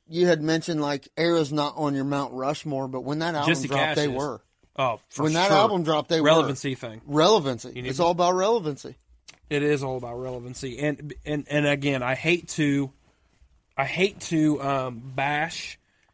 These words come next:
Speaker 2: Era in any way, but, and Jake Perkins is listening to this right now, going, "Bro, really?" 'Cause he loves J T from,
Speaker 1: What up,
Speaker 2: from Era.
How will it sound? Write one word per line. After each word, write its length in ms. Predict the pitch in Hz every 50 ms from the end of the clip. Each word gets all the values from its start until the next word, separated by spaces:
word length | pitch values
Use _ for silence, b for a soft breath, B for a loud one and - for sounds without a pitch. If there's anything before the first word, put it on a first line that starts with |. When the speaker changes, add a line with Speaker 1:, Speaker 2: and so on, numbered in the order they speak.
| _ _ _ -
Speaker 2:
Era 280 | 139 143 151 160 160
in 180 | 143 143 135 135
any 240 | 123 135 143 156 151
way, 460 | 135 131 127 123 123 135 147 151 147 -
but, 340 | 147 131 143 139 139 135 120
and 180 | 135 131 131
Jake 400 | 120 127 139 135 127 127 - - _ _ _ _ _ -
Perkins 440 | - 147 131 117 - 127 120 117
is 120 | 123 117 -
listening 280 | 123 123 120 - 127 120
to 40 | 120
this 120 | 117 -
right 140 | 123 120 110
now, 320 | 117 117 117 120 117 - - 117 120 131 131
going, 300 | 123 139 127 120 117 117 117 - -
"Bro, 300 | 156 151 143 135 127 123
really?" 340 | 123 131 139 147 147 147 135
'Cause 200 | - 131 - -
he 140 | 139 131
loves 460 | 123 123 120 123 123 120 117 120 120 117
J 220 | 120 123 117 120
T 260 | - - 127 120 117 110
from, 340 | - - 120 117 113 113
Speaker 1:
What 120 | 135 170 196
up, 200 | 208 180 160 139
Speaker 2:
from 80 | 143 151
Era. 180 | 143 143 -